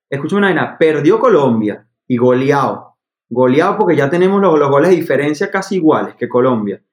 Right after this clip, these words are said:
Perdió Chile contra nosotros, perdió Uruguay contra Brasil y perdió Perú contra Argentina. O sea, se despegaron los de arriba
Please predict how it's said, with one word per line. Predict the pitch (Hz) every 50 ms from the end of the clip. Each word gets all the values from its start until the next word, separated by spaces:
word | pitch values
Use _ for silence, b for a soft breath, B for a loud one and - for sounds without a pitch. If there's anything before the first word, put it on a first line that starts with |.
| _ _ _ _ _ _ _ _ _ _ _ _
Perdió | 139 135 131 135 147 160
Chile | 165 - 208 196 214 202
contra | 214 196 165 156
nosotros, | 139 127 127 - 147 135 139 - 139 - -
perdió | 135 123 127 139
Uruguay | 156 190 202 202 220 214 208
contra | 208 214 202 202 196 180
Brasil | 147 127 120 - - - 180 190 175 160 175 185 - _ _ _
y | - 156 135
perdió | - 139 123 131 135 139 139 135
Perú | 175 175 175 185 185 202 202 208 208 - - _ _ _ _ _
contra | - 180 190 180 185 156
Argentina. | 131 117 113 110 117 - 170 190 165 127 113
O | 117
sea, | - 151 139
se | - 151
despegaron | 139 139 139 - 143 135 139 170 208
los | 220 196
de | 170 147
arriba | 123 123 143 180 185 170 131 123 - - - -